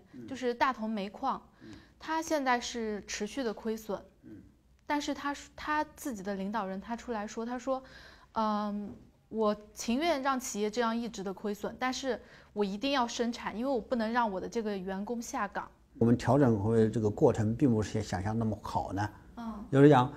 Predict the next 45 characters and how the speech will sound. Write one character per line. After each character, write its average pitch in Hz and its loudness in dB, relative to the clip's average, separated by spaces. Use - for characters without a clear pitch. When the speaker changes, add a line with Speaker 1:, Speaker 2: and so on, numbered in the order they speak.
Speaker 1:
你 123 8
可 160 8
以， 151 12
你， 120 6
你 139 10
举 127 4
个 127 6
大 127 6
同， 95 -2
那 120 2
是， 110 -2
那 120 2
是 110 2
煤 98 4
炭 120 0
行 98 0
业， 113 4
Speaker 2:
对。 - -4
Speaker 1:
他 139 4
有 143 8
可 127 6
能 131 4
说 139 2
我 120 2
生 139 2
产 110 2
了， 104 0
我 104 2
过 131 4
两 113 2
年 117 2
就 127 2
好 - -4
了， 95 -2
他 135 0
可 117 2
能 117 4
有 101 2
一 107 2
种 123 4
这 143 4
种 117 2
短 95 0
期 135 0
的， 123 0